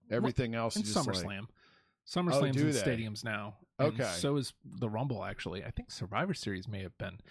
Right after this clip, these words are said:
Speaker 2: They were trying to get Money in the Bank in a stadium this year in Vegas, and it just, it doesn't have the juice yet. It was on the same weekend as, as an M M A event in Vegas.
Speaker 1: Oh, yeah.
Speaker 2: So they had to go to a smaller venue.
Speaker 1: Yeah, yeah. They're not overtaking U F C in Vegas.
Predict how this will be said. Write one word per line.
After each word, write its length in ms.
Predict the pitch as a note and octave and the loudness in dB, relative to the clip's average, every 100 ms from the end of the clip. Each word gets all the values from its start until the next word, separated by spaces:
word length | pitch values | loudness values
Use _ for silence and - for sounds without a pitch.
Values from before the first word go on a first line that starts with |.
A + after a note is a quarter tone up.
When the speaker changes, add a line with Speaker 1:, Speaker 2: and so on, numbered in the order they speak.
| - - | -14 0
Speaker 2:
They 120 | C#3 | 2
were 80 | C#3 | 2
trying 400 | - G#3 B3 A#3+ | 0 0 0 0
to 40 | |
get 280 | D#3 D#3+ - | 2 0 2
Money 260 | D3 D3+ C3+ | 0 2 0
in 80 | |
the 60 | A#2 | -2
Bank 480 | A2+ B2+ A2 - - _ _ _ _ - | -2 -2 -4 -10 -20 _ _ _ _ -2
in 100 | A#2+ | 0
a 60 | A#2+ | 0
stadium 460 | - C3 A2 F#2+ F#2 | 0 0 0 -2 -6
this 200 | F#2 G#2+ | -6 -4
year 140 | F#2+ | -4
in 100 | F#2 | -4
Vegas, 560 | G#2+ G2+ G2 F#2 - - - | -4 -4 -4 -6 -8 -10 -8
and 300 | G#2 G2 F#2 - _ B2 | -6 -6 -8 -14 _ -10
it 120 | A2 | -6
just, 280 | A2 - - | -8 -8 -12
it 140 | A2+ | -4
doesn't 220 | G#2 G2+ | -4 -2
have 140 | G#2+ G2+ | -4 -6
the 60 | |
juice 320 | F#2 G2+ G2 - | -6 -6 -6 -6
yet. 140 | F2+ - | -6 -6
It 40 | |
was 120 | A#2+ | -6
on 240 | A#2+ A#2 A2 | -4 -6 -8
the 80 | A2 | -8
same 260 | - A2+ | -6 -6
weekend 360 | G#2+ G#2+ G#2+ G2 | -6 -10 -10 -10
as, 340 | G2 G#2+ - _ - | -10 -12 -16 _ -8
as 180 | A2 F#2 | -8 -6
an 140 | A2 | -6
M 160 | G#2+ A2 | -6 -6
M 100 | A2 | -6
A 140 | A#2 | -4
event 240 | A2+ A#2 A2+ | -4 -4 -4
in 120 | B2+ | -4
Vegas. 460 | A#2+ B2 B2 A#2+ - - | 0 0 -2 -4 -8 -6
Speaker 1:
Oh, 300 | A#2+ A#2 A2 | 0 0 -2
yeah. 140 | - - | -6 -4
Speaker 2:
So 80 | |
they 160 | A#2 A2 | -2 0
had 120 | G#2+ | -2
to 180 | G2+ G#2+ - C3 | -4 -6 -8 -4
go 120 | G#2 | -2
to 140 | F2 | -2
a 60 | F2+ | -6
smaller 400 | - G#2+ F#2+ F2 | -6 -6 -6 -8
venue. 280 | - - G2+ | -10 -8 -4
Speaker 1:
Yeah, 420 | G2 F#2 F2+ E2+ | 0 0 -2 -2
yeah. 320 | E2 D2+ D2+ | -4 -4 -6
They're 140 | E2 G2 | -4 -4
not 180 | F#2 F2+ | -4 -4
overtaking 640 | E2+ C#2 C#2+ C#2+ B1 C2+ | -6 -6 -8 -8 -12 -10
U 160 | D2 C2 | -8 -6
F 60 | |
C 200 | - C2+ | -8 -10
in 100 | A#1 | -10
Vegas. 500 | A#1+ A#1 A1 B1+ - | -10 -10 -10 -12 -12